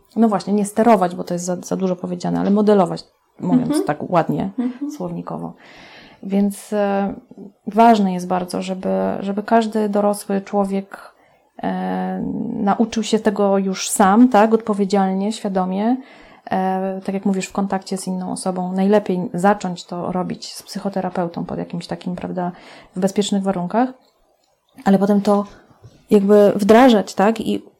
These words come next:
Speaker 1: uczyć, e, swoje dzieci, e, właśnie tego konstruktywnego przeżywania własnych emocji.
Speaker 2: Tak.
Speaker 1: Tego się już nie da odrobić, tak? To, to jakby,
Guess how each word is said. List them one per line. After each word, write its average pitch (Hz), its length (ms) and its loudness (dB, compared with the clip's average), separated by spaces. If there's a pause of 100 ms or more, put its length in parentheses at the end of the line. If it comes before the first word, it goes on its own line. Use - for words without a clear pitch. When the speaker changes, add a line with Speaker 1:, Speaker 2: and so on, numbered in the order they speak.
Speaker 1:
uczyć, 247 720 4 (120)
e, 185 440 0
swoje 208 420 0
dzieci, 196 600 -4 (520)
e, 190 760 -4 (680)
właśnie 196 320 -4
tego 196 140 -8
konstruktywnego 220 720 0
przeżywania 190 540 -4
własnych 180 380 -8
emocji. 180 460 -10 (560)
Speaker 2:
Tak. 175 300 -14 (240)
Speaker 1:
Tego 247 180 2
się 285 80 2
już 277 100 4
nie 277 80 8
da 262 120 4
odrobić, 240 500 0
tak? 208 260 -6
To, - 140 -4 (200)
to 226 80 2
jakby, 226 380 4